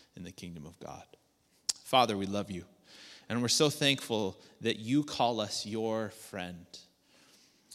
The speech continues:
that, uh, that you have invited us into this close, intimate relationship of friendship with the creator of the universe, that you have gone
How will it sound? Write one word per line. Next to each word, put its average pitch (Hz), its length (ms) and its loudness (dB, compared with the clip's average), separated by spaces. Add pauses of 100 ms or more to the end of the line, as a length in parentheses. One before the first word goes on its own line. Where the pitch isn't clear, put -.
that, 110 320 0 (400)
uh, - 40 -12 (380)
that 113 220 0
you 131 300 2
have 120 440 2
invited 127 560 2
us 98 240 2
into 120 380 -2
this - 540 0
close, 143 600 0
intimate 143 460 0
relationship 113 720 2
of 95 80 -6
friendship - 640 0
with 104 140 -4
the 120 80 -4
creator 113 760 0
of 92 220 -6
the 98 80 -6
universe, 101 640 -2
that 98 140 0
you 139 180 2
have 135 180 0
gone 107 220 0